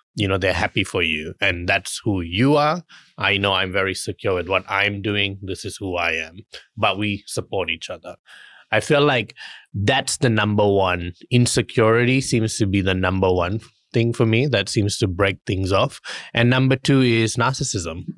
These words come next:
Like, it is a, I feel like it's a recurring theme. It's almost growing even more. And,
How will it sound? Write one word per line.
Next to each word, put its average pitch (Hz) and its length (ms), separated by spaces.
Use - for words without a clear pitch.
Like, 95 380
it 117 160
is 113 280
a, 104 420
I 107 60
feel 180 160
like 220 180
it's 143 200
a 117 100
recurring 117 640
theme. 110 240
It's 98 160
almost 120 320
growing 95 460
even 85 260
more. 90 380
And, 104 320